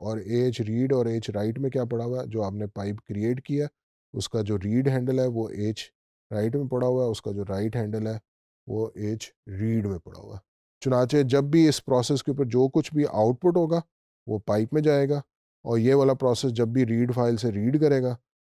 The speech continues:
तो, अ, स्टैंडर्ड इनपुट डिवाइस से जब भी रीड करेगा, वो पाइप में से रीड होगा।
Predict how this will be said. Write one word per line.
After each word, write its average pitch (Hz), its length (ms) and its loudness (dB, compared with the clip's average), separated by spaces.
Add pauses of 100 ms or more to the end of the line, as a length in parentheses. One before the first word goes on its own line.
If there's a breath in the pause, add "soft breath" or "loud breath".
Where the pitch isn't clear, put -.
(300)
तो, 113 240 2
अ, 101 240 -8
स्टैंडर्ड 113 540 -2 (680)
इनपुट 117 320 -2
डिवाइस 107 580 -6
से 127 100 -4
जब 110 180 -4
भी 110 100 0
रीड 120 300 0
करेगा, 117 360 0 (420)
वो 104 220 -2
पाइप 101 360 -4
में 101 100 -6
से 143 200 -6 (400)
रीड 98 320 -6
होगा। - 300 -20